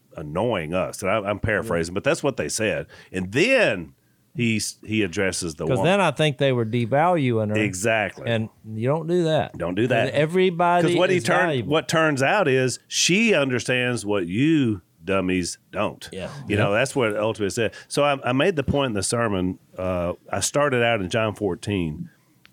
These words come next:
Speaker 1: and of course we're getting towards sixteen. Dad's gonna preach this Sunday, but we, I, I had never really made as big a deal. I think that it is a big deal in this text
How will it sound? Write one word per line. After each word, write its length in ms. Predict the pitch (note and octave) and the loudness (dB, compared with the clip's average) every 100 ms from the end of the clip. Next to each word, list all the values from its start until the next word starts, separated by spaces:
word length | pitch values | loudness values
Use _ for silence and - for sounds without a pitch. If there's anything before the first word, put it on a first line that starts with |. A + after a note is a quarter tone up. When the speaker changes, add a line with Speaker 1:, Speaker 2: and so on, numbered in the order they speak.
| F#2 | -4
Speaker 1:
and 540 | F#2 F2+ E2+ F2 E2 _ | 0 0 0 -2 -4 _
of 60 | - | -10
course 200 | G#2+ G2 | -6 -4
we're 120 | G2+ | -2
getting 260 | B2 C#3+ G#2 | 0 0 0
towards 320 | G#2 G2 - | -2 -2 -2
sixteen. 480 | B2 A2+ - F2+ F2+ | -2 -2 -2 0 0
Dad's 240 | G2+ G2 | 0 -2
gonna 160 | G2 E2 | -4 -4
preach 400 | G2+ F#2+ - - | -4 -4 -6 -8
this 180 | E2 | -8
Sunday, 360 | - E2+ D#2+ D#2 _ _ - - _ F#2+ | -6 -6 -6 -8 _ _ -20 -20 _ -2
but 300 | A2 G#2+ - - - | -2 -2 -6 -20 -14
we, 480 | A#2+ B2+ C#3 C3+ A#2 - - _ _ | -2 0 2 0 -4 -12 -20 _ _
I, 260 | - B2+ C3+ | -4 -2 0
I 60 | G3+ | 0
had 80 | A#3 | 2
never 220 | G3 D3 | 2 2
really 240 | C#3 C3 A2 | 2 2 2
made 360 | A2 A#2+ A#2 | 2 2 2
as 160 | G2+ F2 | 0 -2
big 220 | G2 A#2+ | -2 0
a 80 | G2+ | 0
deal. 240 | G#2 A#2 | 0 2
I 120 | G2+ F#2 | 0 0
think 240 | B2 A2+ | -4 -2
that 160 | F#2+ E2+ | -2 -2
it 100 | D#2+ | 0
is 220 | B2+ A2 | 0 0
a 40 | |
big 200 | F2+ F2+ | -4 -2
deal 140 | F#2+ F2+ | -2 -2
in 60 | |
this 140 | E2+ D#2 | -2 -4
text 440 | - A2+ F2+ - | -2 -2 -4 -10